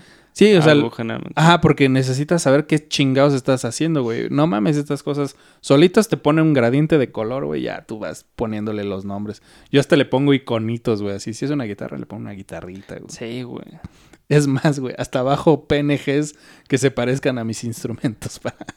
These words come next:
Speaker 2: ¿P N G?
Speaker 1: Ajá, ya sé, archivo punto P N G.
Speaker 2: <laughs> Sí, ya sé, güey. <laughs>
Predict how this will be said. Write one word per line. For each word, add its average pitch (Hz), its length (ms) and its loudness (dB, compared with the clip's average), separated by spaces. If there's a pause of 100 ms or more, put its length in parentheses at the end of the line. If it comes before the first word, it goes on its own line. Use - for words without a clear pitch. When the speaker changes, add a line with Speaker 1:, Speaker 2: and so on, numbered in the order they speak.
(400)
Speaker 2:
¿P 135 180 2
N 196 420 -4
G? 247 200 -6 (440)
Speaker 1:
Ajá, 143 340 2 (280)
ya 117 60 -2
sé, 123 200 -2
archivo - 440 4
punto 135 360 -2
P 131 220 0
N 123 180 -2
G. 165 220 -10
Speaker 2:
<laughs> - 40 -20
Sí, - 180 -16
ya 117 120 -14
sé, - 160 -20 (120)
güey. - 120 -12
<laughs> 147 760 -6